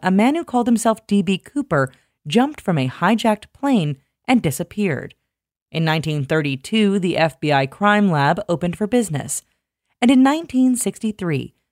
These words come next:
Jack Ruby killed Kennedy assassin Lee Harvey Oswald. That's all for today in history. Tune in tomorrow to learn a little bit more about the world around you, and of course,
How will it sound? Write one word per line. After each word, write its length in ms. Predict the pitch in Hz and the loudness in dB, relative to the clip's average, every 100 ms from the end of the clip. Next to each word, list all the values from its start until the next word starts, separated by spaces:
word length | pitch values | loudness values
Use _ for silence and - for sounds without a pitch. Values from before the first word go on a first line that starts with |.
| _ _ | _ _
Jack 260 | - 190 - | -2 -2 0
Ruby 400 | 220 240 160 147 | 0 0 0 -4
killed 440 | - 208 208 208 | -2 2 2 0
Kennedy 360 | - 208 220 247 | -4 -2 0 -2
assassin 640 | 233 240 240 - 139 131 _ _ _ _ | -2 -2 -2 -2 -2 -4 _ _ _ _
Lee 280 | 151 185 247 | -2 0 0
Harvey 440 | 254 135 123 160 | -2 -4 -2 -2
Oswald. 680 | 190 147 135 131 123 127 147 _ _ _ _ _ _ _ _ _ _ _ | 0 -2 -2 -6 -6 -8 -14 _ _ _ _ _ _ _ _ _ _ _
That's 280 | 156 233 240 | 0 0 2
all 160 | 233 233 | 0 0
for 200 | 160 139 | -4 -4
today 300 | 175 147 147 | -4 -2 -2
in 100 | 175 | -4
history. 600 | 160 - 131 127 131 - _ _ _ _ - | -6 -6 -6 -6 -8 -12 _ _ _ _ 0
Tune 180 | 202 | 2
in 140 | 190 180 | 4 2
tomorrow 420 | 170 170 175 190 | 2 4 4 2
to 180 | - 170 | -2 -4
learn 180 | 165 165 | -2 -2
a 40 | |
little 220 | 156 170 | 0 0
bit 100 | 165 | 0
more 220 | 160 165 | 0 0
about 280 | 156 160 156 | 2 2 2
the 80 | 165 | 0
world 220 | 156 151 | 0 0
around 420 | 151 185 214 208 | 0 2 2 0
you, 240 | 214 220 220 | 0 -2 -2
and 200 | 180 180 | -2 -2
of 100 | - | -4
course, 400 | 220 247 - | -4 -4 -6